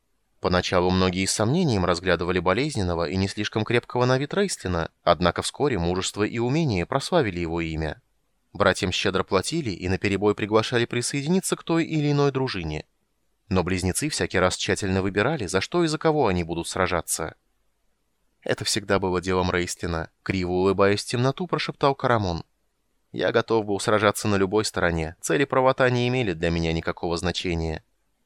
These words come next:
Это Рейст настаивал, чтобы мы сражались на стороне обиженных. Помнится, мы отвергли не одно щедрое предложение просто потому, что Рейст говорил:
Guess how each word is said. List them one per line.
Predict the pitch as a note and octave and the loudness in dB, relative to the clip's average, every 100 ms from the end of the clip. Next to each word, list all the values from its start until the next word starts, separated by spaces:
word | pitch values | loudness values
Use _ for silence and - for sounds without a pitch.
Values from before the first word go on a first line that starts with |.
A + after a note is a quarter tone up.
| - | -8
Это | A#2 C3 | -4 0
Рейст | C3 C3 - | 2 2 0
настаивал, | F2+ - F2+ E2 D#2 | -4 0 0 0 -2
чтобы | - F2+ F2+ | -6 -4 -2
мы | F2+ | 0
сражались | G2 F#2+ F#2 F2 | 0 0 0 -2
на | G2 | -6
стороне | - G2 F#2+ F#2+ | -4 0 2 2
обиженных. | F#2 F2+ D#2+ D#2+ D#2+ - _ _ _ _ _ | 0 -2 -6 -6 -8 -12 _ _ _ _ _
Помнится, | F#2+ F2 F2 - | 0 2 0 0
мы | F2+ F2+ | 2 2
отвергли | - G2 F2+ F#2+ | 2 0 0 0
не | G2 | 2
одно | G#2+ B2 | 0 0
щедрое | C#3 - F2 F2 | -2 0 0 0
предложение | E2+ F2 F2+ F#2 F2 F2+ | 0 0 0 2 2 0
просто | - F#2+ - | 0 -2 -4
потому, | G#2 G#2+ A#2 D3+ | -6 -2 0 0
что | - C3+ | -2 0
Рейст | D3+ C#3+ | 0 0
говорил: | - C3+ B2+ E2 | 0 2 2 0